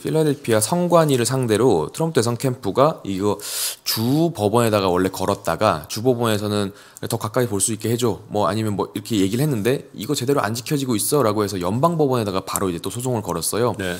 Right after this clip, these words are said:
Speaker 1: 근데 그 소송이 그냥 바로 열렸습니다.
Speaker 2: 네.
Speaker 1: 근데 바로 열리자마자 바로 기각이 됐어요.
Speaker 2: 기각이 됐어요?
Speaker 1: 네, 근데 완-, 다 기각이 된 건 아니고, 어, "참관인을 육십 명씩 해라" 해가지고 이, 하, 이렇게 한 이유가 뭐냐면은,
Speaker 2: 예.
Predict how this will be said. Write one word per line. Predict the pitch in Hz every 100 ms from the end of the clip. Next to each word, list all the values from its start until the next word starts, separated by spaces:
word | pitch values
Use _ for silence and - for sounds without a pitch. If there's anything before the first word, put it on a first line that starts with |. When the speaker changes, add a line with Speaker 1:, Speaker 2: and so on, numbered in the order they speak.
| 98
Speaker 1:
근데 | 117
그 | 117 120
소송이 | 170 170 151 156 90 - - - -
그냥 | 113
바로 | - 143 170
열렸습니다. | 98 90 92 80 71 - 104
Speaker 2:
네. | 92 76
Speaker 1:
근데 | - -
바로 | 123 156
열리자마자 | 110 113 123 127 101 92 131 156 - -
바로 | - 139
기각이 | 107 92 90
됐어요. | 78 - 113
Speaker 2:
기각이 | 110 95
됐어요? | 80 - 87 87
Speaker 1:
네, | 117 95
근데 | 117 117 -
완-, | 95 101
다 | - 110
기각이 | 131 135 131
된 | 110 104
건 | 113
아니고, | 87 85 98 131 87 - - - - -
어, | - 101
"참관인을 | 98 180 185 175 160 147 139
육십 | 101 - 131
명씩 | 117 107 110
해라" | 110 82 - - _ -
해가지고 | 135 123 110 104 98 -
이, | 113 123
하, | 139 - -
이렇게 | 110 131
한 | 165
이유가 | 101 113
뭐냐면은, | 85 87 87 98 110
Speaker 2:
예. | 85 80